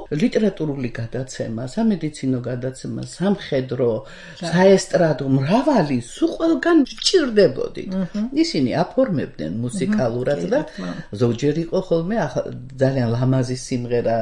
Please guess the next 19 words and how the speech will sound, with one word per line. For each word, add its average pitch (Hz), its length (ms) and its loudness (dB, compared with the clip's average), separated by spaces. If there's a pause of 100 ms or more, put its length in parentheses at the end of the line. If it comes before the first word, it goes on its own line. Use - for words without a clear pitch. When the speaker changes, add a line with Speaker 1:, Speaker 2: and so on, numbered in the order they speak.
Speaker 1:
გამოვიდოდა 117 720 0
ხოლმე 90 380 -2
ჩემი 185 340 -2
და 202 120 2
Speaker 2:
აჰა. 233 80 -4
Speaker 1:
ყველას 123 360 0
უნდოდა, 123 420 -2
რომ 190 180 0 (340)
ეს 123 220 -2
სიმღერა 131 480 -2
გაჟღერებულიყო. 110 540 0
Speaker 2:
მის 95 160 0
გადაცემაში. - 760 -2
Speaker 1:
ხო, - 240 4
რა, 226 160 6
აი, 254 260 0
ასეთი 277 480 -2
იყო - 220 -2
და 127 120 -2